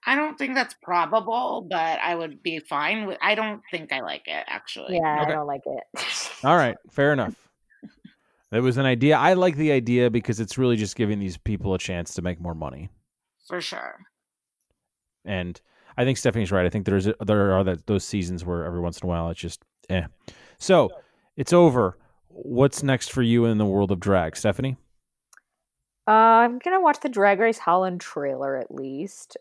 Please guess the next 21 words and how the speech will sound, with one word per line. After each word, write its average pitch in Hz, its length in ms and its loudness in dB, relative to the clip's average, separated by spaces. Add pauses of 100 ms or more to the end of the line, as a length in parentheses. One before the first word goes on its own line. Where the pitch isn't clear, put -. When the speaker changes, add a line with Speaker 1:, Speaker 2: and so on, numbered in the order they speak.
Speaker 2:
Uh, 165 680 0
definitely 185 300 -4
gonna 220 160 -4
watch - 720 -2
the 202 100 -2
U 180 260 -6
K 175 260 0
tour 156 400 -6
show, 151 540 -8
and, 202 300 -8
um, 226 340 -4
I'm - 100 -8
gonna 285 140 -4
check 285 240 0
out 302 120 -2
more 285 140 -6
of 285 80 -6
the 277 60 -6
Vegas 277 380 -4
one. - 200 -20 (1300)
Speaker 3:
Lisa. 110 400 4